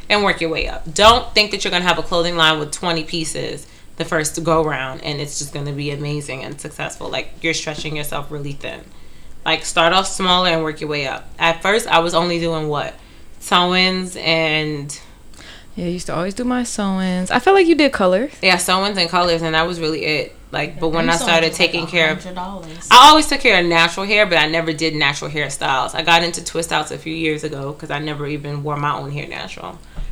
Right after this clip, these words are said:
Speaker 1: And, uh, I've gotten good with that. I still don't do rod sets. I don't do braids. I'm not a braider.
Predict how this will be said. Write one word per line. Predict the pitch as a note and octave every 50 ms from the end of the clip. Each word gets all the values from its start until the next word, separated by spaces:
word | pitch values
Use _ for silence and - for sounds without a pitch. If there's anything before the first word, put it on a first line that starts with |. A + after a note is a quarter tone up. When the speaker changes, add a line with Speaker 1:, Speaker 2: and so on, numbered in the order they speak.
| - - -
Speaker 1:
And, | - D#3+ E3 D#3+ D#3+ D#3+ E3 D#3+ D#3 D#3 - - - - - - - -
uh, | G#2+ B2 D3 C#3 C3+ A2+ - - - -
I've | - D3 D3+ D3+ - - -
gotten | D#3 D3 D#3 - D3+
good | D3 D3+ D3+ D3
with | C#3+ - -
that. | C#3+ C#3 D3 C#3+ D3 - - - - - - - - - - - -
I | D#3 D#3
still | - - E3 D#3
don't | D#3 D#3
do | D3+ D#3 D3
rod | C#3+ C3 C3 - -
sets. | - - F#2 - - - - - - - - -
I | D#3+ E3
don't | E3 E3 D#3+
do | D3+ D3+
braids. | C#3 D3 C#3+ D3+ E3 D3+ C#3+ C#3 D3+ D3 - - - - - - - - - - - - - - -
I'm | D#3+ E3+
not | E3 D3+
a | D3 C#3+
braider. | C#3+ C3 C3 C3 C3 B2+ D3+